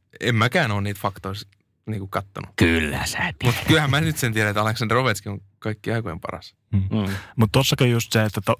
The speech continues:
Speaker 3: tavallaan näillä on tosi paljon valtaa näillä, joilla on niinku, ää, paljon seuraajia, jotka on tunnettuja urheilijoita ja muuta. Ja siinä mielessä, kun –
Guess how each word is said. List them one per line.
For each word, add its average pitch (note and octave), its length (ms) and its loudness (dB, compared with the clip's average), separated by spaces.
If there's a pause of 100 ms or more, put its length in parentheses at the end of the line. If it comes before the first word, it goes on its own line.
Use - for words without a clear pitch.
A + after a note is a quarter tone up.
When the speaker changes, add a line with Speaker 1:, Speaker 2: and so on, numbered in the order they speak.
(120)
Speaker 3:
tavallaan G#2+ 580 4
näillä A2+ 140 4
on A2+ 80 2
tosi C#3+ 220 2
paljon G2+ 280 2
valtaa G2+ 440 2
näillä, E2+ 300 0
joilla F#2 200 0
on F2+ 120 -2
niinku, E2+ 360 -2 (520)
ää, F#2 400 4
paljon A2 280 2
seuraajia, G2+ 500 2
jotka G2 240 2
on G2 100 2
tunnettuja G2 600 2
urheilijoita F#2 680 2
ja F#2 80 4
muuta. G2 360 2
Ja F#2 120 2 (160)
siinä G#2 240 2
mielessä, G2+ 380 0
kun – G#2 220 2